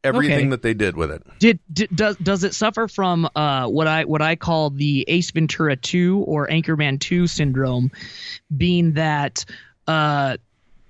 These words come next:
Speaker 2: it, it came out and was such a big hit, and people were so familiar with it, and, and you became so familiar with the, the delivery, the style,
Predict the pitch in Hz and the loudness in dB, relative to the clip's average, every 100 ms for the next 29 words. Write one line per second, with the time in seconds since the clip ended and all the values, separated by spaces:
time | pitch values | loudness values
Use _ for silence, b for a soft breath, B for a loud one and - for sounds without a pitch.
0 | _ - - 170 - 165 - 202 185 175 | _ -6 -2 0 0 -4 0 2 2 2
1 | 165 147 190 185 170 147 160 160 82 - | 0 0 -2 0 -2 -2 -2 -2 0 0
2 | 165 151 151 - 180 - 160 170 160 151 | 0 0 0 0 0 0 0 2 2 0
3 | - 147 147 143 139 143 143 131 156 143 | -2 -2 0 0 0 0 0 0 0 -2
4 | - 165 - 156 151 143 147 139 - 131 | 0 -2 0 0 0 0 -2 -4 -2 0
5 | 123 - 135 139 160 170 165 151 131 226 | 0 0 -2 0 2 2 2 0 0 -4
6 | - 156 151 151 143 135 | -2 0 2 2 2 0